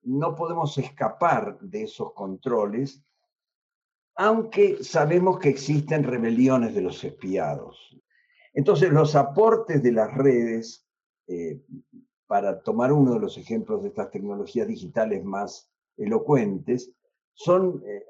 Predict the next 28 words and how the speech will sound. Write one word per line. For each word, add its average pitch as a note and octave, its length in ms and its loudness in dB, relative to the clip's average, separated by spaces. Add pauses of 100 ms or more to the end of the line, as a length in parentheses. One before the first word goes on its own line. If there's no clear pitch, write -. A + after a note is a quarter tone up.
(140)
darnos F3 540 2
nuevos D3 380 4
recursos A#2+ 540 -2
comunicativos G#2+ 760 -2
más A#2 240 -2
abiertos, A#2+ 920 0 (480)
de A2 340 -2
fácil B2+ 440 0
acceso, A2+ 840 -2 (260)
habilitan C3+ 800 2
nuevas D#3+ 380 4
formas C3+ 300 2
de B2 80 0
organización A2 840 -6
horizontal. G2 760 -8
Me G2+ 80 -8
gustaría C#3+ 380 -4
subrayar A2+ 520 -4
esto. - 320 -10 (300)
No C#3+ 140 2
es F3 100 2
solo D#3 400 0
que B2 100 -4
nos A2+ 160 -8
comuniquen, A2+ 880 -4 (600)
eh, F#2 320 -8
mucha C#3+ 400 -2
información A#2+ 1120 -6